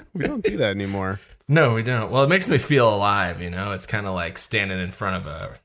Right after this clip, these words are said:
Speaker 2: a train coming down the tracks
Speaker 1: <laughs>
Speaker 2: toward you.
Speaker 1: <laughs> Really low stakes, standing in front of a train.
Speaker 2: Yeah, that's
Speaker 1: Uh,
Speaker 2: right.
Speaker 1: yeah.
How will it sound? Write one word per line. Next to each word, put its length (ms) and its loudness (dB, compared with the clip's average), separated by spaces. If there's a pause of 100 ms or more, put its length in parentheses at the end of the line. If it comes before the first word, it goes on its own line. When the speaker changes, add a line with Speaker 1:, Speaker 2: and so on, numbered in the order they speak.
Speaker 2:
a 60 -10
train 520 0 (380)
coming 260 -2
down 220 0
the 60 -6
tracks 440 2
Speaker 1:
<laughs> 60 -10
Speaker 2:
toward 320 -2
you. 180 -4 (400)
Speaker 1:
<laughs> 340 -2
Really 540 2
low 300 2
stakes, 680 -2 (380)
standing 460 2
in 80 0
front 200 -4
of 40 -4
a 60 -6
train. 560 -4 (500)
Speaker 2:
Yeah, 140 -2
that's 280 2
Speaker 1:
Uh, 40 4
Speaker 2:
right. 260 0
Speaker 1:
yeah. 300 2